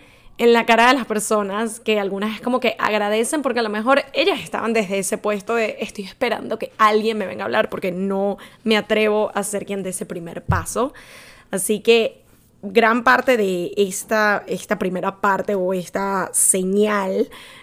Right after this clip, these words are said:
número uno que me queda de esta experiencia de Fashion Week es ese atreverse a salir de la zona de confort, atrevernos a ponernos en esas situaciones que nos incomodan, pero que también nos hacen crecer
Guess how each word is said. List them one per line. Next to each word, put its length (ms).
número 380
uno 320
que 120
me 140
queda 760
de 340
esta 180
experiencia 480
de 60
Fashion 340
Week 160
es 140
ese 420
atreverse 480
a 40
salir 300
de 100
la 100
zona 300
de 60
confort, 640
atrevernos 880
a 120
ponernos 400
en 60
esas 220
situaciones 880
que 120
nos 100
incomodan, 640
pero 140
que 80
también 260
nos 140
hacen 280
crecer 680